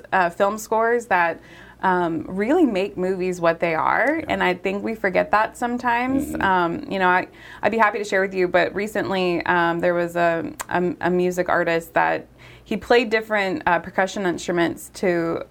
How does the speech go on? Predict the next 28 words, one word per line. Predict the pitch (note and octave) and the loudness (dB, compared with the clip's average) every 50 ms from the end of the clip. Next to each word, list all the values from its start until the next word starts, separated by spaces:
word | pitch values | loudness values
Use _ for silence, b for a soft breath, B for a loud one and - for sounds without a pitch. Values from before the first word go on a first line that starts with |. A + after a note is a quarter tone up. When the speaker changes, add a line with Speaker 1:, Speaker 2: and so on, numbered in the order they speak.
| - - | -4 -2
Speaker 1:
uh, | F3 F3 E3+ E3 E3 D#3+ | 0 0 2 0 0 2
Ratatouille. | E3 E3+ E3 E3 E3 E3 - F3 E3 F3 G3+ A#3+ C#4+ E4+ E4+ B B B B B | 2 2 2 2 -2 -4 -2 -2 0 0 0 0 0 -2 -4 B B B B B
So, | B - B3+ | B 2 4
like, | A#3+ A3 G3+ F#3+ - | 6 6 4 4 0
the | G3 | -4
chopping | F#3 - A#3 G3 F3+ F3 - G3 F#3+ F#3+ F#3+ | -2 2 2 2 2 2 0 -2 -2 0 2
of | F#3 F#3 F3+ F3+ | 2 2 0 2
the, | F3+ F#3+ F#3 F3 F3 F3 F3 E3+ E3+ E3+ E3 - - | 2 4 4 6 6 4 6 6 4 4 2 2 2
um, | - F#3 F3+ F3 F3 F3+ | 0 2 2 2 0 0
carrot | F3 - - G#3+ F#3+ F3+ F3+ F3 E3+ E3 E3 E3 E3 E3 - | -2 -2 0 2 4 4 4 2 2 2 2 0 0 0 -2
and | E3 E3 | 0 2
all | E3+ F3+ F#3 | 4 4 4
Speaker 2:
Uh-huh. | F3+ F#3 | 4 4
Speaker 1:
different | F3+ F3+ D3 D3+ - | 2 2 0 0 0
things. | F#3 F3 E3+ F3+ F#3+ | 0 0 0 -2 -2
It | E3+ | -2
was | F#3+ G3 | -4 -2
really, | G#3+ A3+ A#3 A3+ G#3+ F3 | 0 0 0 0 0 -2
it | - - | -2 -2
was | F#3+ G3 G3+ | -4 -2 -2
a | G#3+ | -2
really | A3 A#3 A#3 A3+ | 0 0 0 0
neat | G#3 F#3+ E3 - | -2 -4 -4 -2
thing | F3+ F3 F3 E3 | -2 0 0 0
to | E3 | -2
see | E3+ - G3 F#3 F#3 | -2 -2 -4 -2 0
that | F#3 F3+ E3+ E3+ | 2 2 2 2
it's, | D#3+ E3 - - | 2 -4 -6 -20